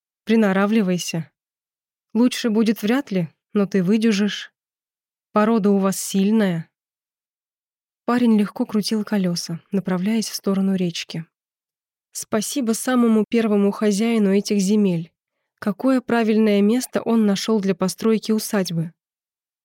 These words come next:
По обе стороны дороги шумели дубы. Впереди причал. Красота, да и только. Что это за новые персонажи? Зачем они здесь? С какой стати?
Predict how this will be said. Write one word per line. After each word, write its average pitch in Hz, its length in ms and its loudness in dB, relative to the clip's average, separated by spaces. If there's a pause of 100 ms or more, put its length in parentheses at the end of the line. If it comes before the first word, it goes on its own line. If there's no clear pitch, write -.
По 208 80 0
обе 202 320 2
стороны 208 500 0
дороги 208 420 0
шумели 208 480 2
дубы. 175 440 -2 (760)
Впереди 220 560 0
причал. 208 680 -4 (760)
Красота, 196 640 -2
да 226 120 0
и 208 160 2
только. 170 540 -6 (1300)
Что - 300 -4
это 285 160 0
за 247 160 0
новые 233 380 2
персонажи? 190 800 -2 (840)
Зачем 240 460 0
они 196 160 2
здесь? 175 520 -4 (540)
С - 120 -12
какой 262 320 0
стати? 180 560 -4